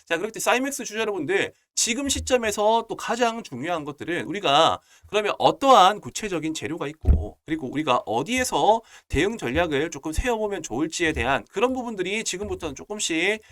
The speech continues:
궁금하시고 알아가야 될 내용이라고 생각을 합니다. 자, 그렇기 때문에 지금 제가 영상에서 조금 말씀드리고 싶은 부분들의 포인트는요.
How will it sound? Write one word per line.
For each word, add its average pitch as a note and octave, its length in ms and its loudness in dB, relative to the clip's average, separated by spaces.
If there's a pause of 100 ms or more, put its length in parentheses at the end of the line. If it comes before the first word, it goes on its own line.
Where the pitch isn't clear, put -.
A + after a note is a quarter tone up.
(180)
궁금하시고 E3+ 600 -4 (180)
알아가야 D#3 400 2
될 C#3+ 120 -6
내용이라고 G#2 400 -10
생각을 D#3 340 -12
합니다. B2+ 400 -4 (300)
자, D3 140 0
그렇기 A3 220 -4
때문에 A3 420 4
지금 B3+ 320 -4
제가 G3 260 4
영상에서 G#3+ 720 2
조금 F3 220 -10
말씀드리고 G3+ 560 -8
싶은 G#3 280 -8
부분들의 D#3 380 -6
포인트는요. E3+ 680 -2